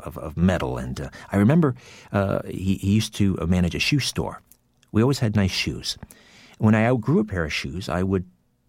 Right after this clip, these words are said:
if they were a little, uh, tattered, uh, I would, um, throw them out. And years later, after my father, uh, passed away,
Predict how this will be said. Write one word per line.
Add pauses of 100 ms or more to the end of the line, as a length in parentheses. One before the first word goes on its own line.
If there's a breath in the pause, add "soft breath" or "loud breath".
(480)
if
they
were (100)
a
little,
uh,
tattered, (920 soft breath)
uh,
I
would,
um, (580)
throw
them
out. (1600 soft breath)
And
years
later,
after
my
father,
uh,
passed
away,